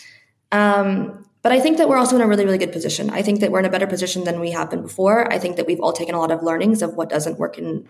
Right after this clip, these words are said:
what does work. I think that a lot of people who especially continue to build through the bear are really, really well positioned. I think that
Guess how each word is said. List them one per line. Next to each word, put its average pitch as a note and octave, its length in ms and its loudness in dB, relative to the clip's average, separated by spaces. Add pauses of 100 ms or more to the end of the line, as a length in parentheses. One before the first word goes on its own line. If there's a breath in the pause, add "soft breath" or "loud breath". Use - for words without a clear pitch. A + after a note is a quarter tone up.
what - 160 -4
does D#3+ 220 -4
work. D4 340 -2 (440 loud breath)
I F3+ 80 4
think F#3+ 240 0
that F#3+ 120 -2
a E3 60 0
lot E3+ 180 2
of F3 100 0
people F3+ 320 -2
who F3 160 -2
especially E3+ 460 -2
continue F3 400 -8
to E3+ 120 -8
build D#3+ 440 0
through E3 460 -2
the D3+ 60 -18
bear G3 560 0 (280)
are E3 420 2
really, G3 320 2
really F3+ 160 2
well E3 140 2
positioned. - 680 -2
I E3+ 120 0
think D#3+ 420 -4
that D#3+ 320 0